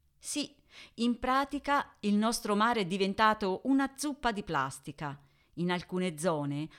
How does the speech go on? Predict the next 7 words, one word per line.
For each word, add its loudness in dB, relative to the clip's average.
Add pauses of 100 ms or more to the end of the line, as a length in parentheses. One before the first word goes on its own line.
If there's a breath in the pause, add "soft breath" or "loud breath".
(100)
un 4
chilometro 0
quadrato 0
può -2
contenere -2
in -2
superficie -6